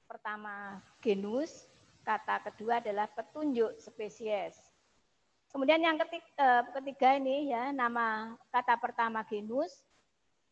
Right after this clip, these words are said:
harus diawali dengan huruf kapital atau huruf besar. Jadi anak-anak nggak sembrono, nggak, nggak boleh seenaknya sendiri, karena ini di dunia sama, di Amerika, di Inggris sama nama spesies.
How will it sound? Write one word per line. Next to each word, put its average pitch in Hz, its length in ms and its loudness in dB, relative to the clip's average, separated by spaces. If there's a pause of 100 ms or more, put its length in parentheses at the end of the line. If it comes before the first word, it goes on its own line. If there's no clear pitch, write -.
(140)
harus 247 320 2
diawali 294 480 4
dengan 262 320 0
huruf 269 240 -2
kapital 277 800 0 (240)
atau 247 400 -4
huruf 254 160 -2
besar. 254 400 0 (880)
Jadi 233 160 -10
anak-anak 233 320 -8
nggak 202 160 -6
sembrono, 233 480 -6
nggak, - 160 -8 (480)
nggak - 160 -2
boleh 285 360 2 (920)
seenaknya 226 480 -2
sendiri, 220 400 -6
karena 226 240 0
ini 262 400 -4 (1300)
di 277 160 -2
dunia 285 320 2
sama, 233 400 -2
di 233 80 -2
Amerika, 254 720 0
di 233 160 -8
Inggris 220 440 -6
sama 233 440 0
nama 202 240 -6
spesies. 196 640 -10